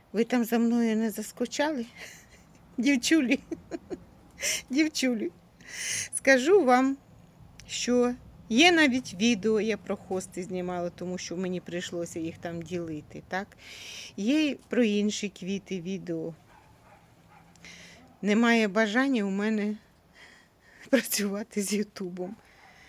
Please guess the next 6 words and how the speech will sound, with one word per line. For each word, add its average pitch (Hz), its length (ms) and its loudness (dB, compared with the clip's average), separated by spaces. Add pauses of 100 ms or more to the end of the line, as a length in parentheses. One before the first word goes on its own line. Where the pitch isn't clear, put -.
(360)
Скажу 240 500 4
вам, 226 220 2
ну, 262 120 4
зовсім 190 540 -2
бажання 202 500 2
нуль. 151 300 -6